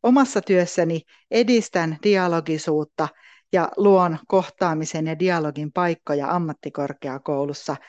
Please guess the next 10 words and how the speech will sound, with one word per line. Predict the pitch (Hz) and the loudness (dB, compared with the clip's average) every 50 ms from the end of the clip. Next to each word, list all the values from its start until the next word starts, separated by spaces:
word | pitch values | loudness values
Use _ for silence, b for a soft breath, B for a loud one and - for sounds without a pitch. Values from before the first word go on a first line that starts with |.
| b b b b b b b b b b b b _ _ _ _ | b b b b b b b b b b b b _ _ _ _
Tervetuloa, | - - 311 294 202 196 - - 196 185 180 175 175 190 | 0 0 2 2 2 0 0 0 0 2 2 2 2 2
Laura. | 240 285 294 277 254 214 208 208 - - - - _ | 2 4 4 4 4 4 4 2 0 -2 -2 -4 _
Taidat | - 233 226 202 180 - - | 0 0 2 2 0 -2 0
tehdä | - 214 233 - 208 | 0 0 0 0 0
samaa | - - 240 226 214 202 185 | 0 0 2 2 4 2 0
työtä, | - - 208 196 180 170 170 160 | 2 2 2 2 2 2 -2 -4
mutta | 160 - - - 180 180 | -6 -6 -6 -4 -2 0
vielä | 202 190 170 170 | 0 2 2 0
isommilla | 160 190 - - 190 170 160 165 160 165 175 | 0 0 0 -2 -2 -2 -2 -2 -2 -2 -2
areenoilla, | 175 208 220 208 175 151 135 127 123 123 - - - - - | 0 0 0 0 0 -2 -2 -2 -2 -4 -4 -6 -6 -8 -10